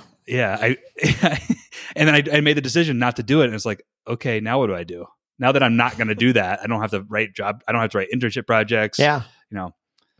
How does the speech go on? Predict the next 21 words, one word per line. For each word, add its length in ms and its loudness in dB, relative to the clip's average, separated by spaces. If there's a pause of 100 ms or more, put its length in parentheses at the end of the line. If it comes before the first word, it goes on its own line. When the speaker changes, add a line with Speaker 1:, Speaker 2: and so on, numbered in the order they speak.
(360)
Speaker 1:
um, 340 -18 (420)
Speaker 2:
Well, 180 6
they 140 4
say, 240 0
you 120 4
know, 120 4
they 120 4
say 240 2
if 120 -4
you're, 320 2
if 140 -4
you're 120 4
running 260 4
up 140 2
against 340 -2
a 40 -4
deadline 640 0
and 160 0
you're 100 2
not 180 2
gonna 220 0